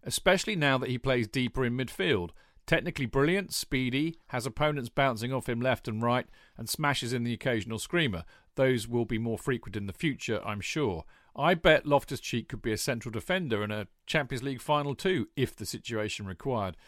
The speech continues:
Well, my own take on that was, I just, I think Ruben Loftus-Cheek's a billion times better than Toure as a, as a footballer, but, uh, that's just my own very biased opinion. So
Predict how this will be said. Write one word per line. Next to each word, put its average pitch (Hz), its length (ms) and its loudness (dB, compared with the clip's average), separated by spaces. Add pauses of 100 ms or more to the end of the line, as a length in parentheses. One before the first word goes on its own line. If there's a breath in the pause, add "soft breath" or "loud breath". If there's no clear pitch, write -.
(360 soft breath)
Well, 156 300 0
my 180 220 6
own 233 120 2
take 120 280 0
on 104 100 -8
that 104 160 -4
was, 120 160 -4
I 160 140 0
just, - 280 -10
I 156 80 2
think 147 260 -4
Ruben 143 300 0
Loftus-Cheek's 135 600 -4 (440)
a - 60 -4
billion 180 420 2
times 107 280 -2
better 113 240 2
than 101 200 -4
Toure 131 600 0
as 113 120 -6
a, 98 80 -6 (120)
as 110 100 -6
a 92 40 -8
footballer, 98 760 -2
but, - 300 -4
uh, 135 120 4 (400 soft breath)
that's 151 220 4
just - 280 0
my 151 200 4
own 147 200 4
very 147 220 6
biased 147 360 4
opinion. 123 360 0
So 135 240 4